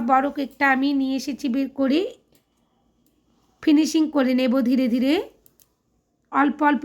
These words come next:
করে ক্রিম দিয়ে ফিনিশিং করব। সব সময় অল্প ক্রিম দিয়ে ফিনিশিং আনার চেষ্টা করবেন,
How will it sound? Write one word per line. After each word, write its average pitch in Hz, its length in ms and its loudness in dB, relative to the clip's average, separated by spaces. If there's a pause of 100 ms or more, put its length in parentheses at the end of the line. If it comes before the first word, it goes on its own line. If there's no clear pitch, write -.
(120)
করে 285 220 0
ক্রিম 277 260 0 (100)
দিয়ে 277 180 0
ফিনিশিং 269 480 -2
করব। 240 300 0 (2500)
সব 320 240 2
সময় 330 280 2 (160)
অল্প 285 200 0 (140)
ক্রিম 311 280 2
দিয়ে 320 240 2
ফিনিশিং 294 400 -2 (120)
আনার 285 280 0
চেষ্টা 311 320 -4
করবেন, 285 420 0